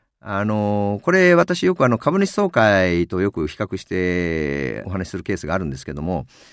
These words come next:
まあ、どこの企業でも上場企業の場合はですね、株主総会リハーサルしない企業は多分ないと思うんですね。で、あの、特にまあ最近そうでもないですが、まあ、あの、少し前まで株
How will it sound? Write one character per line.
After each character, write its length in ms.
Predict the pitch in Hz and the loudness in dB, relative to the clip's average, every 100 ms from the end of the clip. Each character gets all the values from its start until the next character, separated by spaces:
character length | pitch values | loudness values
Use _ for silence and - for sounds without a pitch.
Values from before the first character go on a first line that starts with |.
| - | -12
ま 100 | - | -2
あ、 40 | 151 | 0
ど 100 | 208 | 2
こ 60 | |
の 60 | 247 | 2
企 180 | 180 165 | 4 6
業 60 | |
で 60 | 131 | 6
も 100 | 107 | 4
上 140 | 127 | 4
場 120 | 190 208 | 2 2
企 140 | 208 | 2
業 100 | 196 | 2
の 100 | 107 | 4
場 100 | 92 | 4
合 60 | 90 | 2
は 60 | |
で 80 | 76 | 0
す 100 | - | -4
ね、 260 | 90 85 73 | -2 -2 -2
株 220 | - 185 | 0 2
主 120 | 240 | 2
総 200 | - 254 | 0 -2
会 380 | 233 120 101 92 | 2 4 4 4
リ 100 | 110 | 2
ハ 120 | 156 | 2
ー 20 | |
サ 100 | 175 | 2
ル 220 | 175 170 160 | 0 2 0
し 200 | - 165 | 0 4
な 140 | 208 | 4
い 60 | 202 | 4
企 180 | 202 | 0
業 100 | 185 | 2
は 80 | 110 | 2
多 120 | - | 2
分 120 | 147 110 | 0 2
な 100 | 135 | 2
い 60 | |
と 80 | 95 | 0
思 120 | 78 | -4
う 20 | |
ん 40 | 62 | -6
で 60 | |
す 80 | - | -6
ね。 240 | 95 180 226 _ _ _ _ | -2 -2 -4 _ _ _ _
で、 320 | 160 156 147 - _ _ _ | 2 4 4 2 _ _ _
あ 180 | - 143 | -6 -2
の、 160 | 151 139 | 0 -2
特 200 | 240 233 | 0 2
に 100 | 160 | 4
ま 160 | 175 | 6
あ 60 | 135 | 6
最 160 | 175 202 | 4 2
近 140 | 226 | 2
そ 100 | 226 | 0
う 20 | |
で 60 | 208 | 2
も 80 | 123 | 4
な 80 | 143 | 4
い 40 | |
で 60 | 110 | 4
す 100 | 107 | 2
が、 220 | 101 98 | 4 4
ま 140 | - | 4
あ、 40 | 131 - | 2 -2
あ 100 | - | -8
の、 180 | 120 117 | -4 -2
少 140 | - 170 | -2 -2
し 100 | 123 | 2
前 120 | 143 | 4
ま 120 | 123 | 4
で 100 | 92 | 2
株 180 | 107 | 0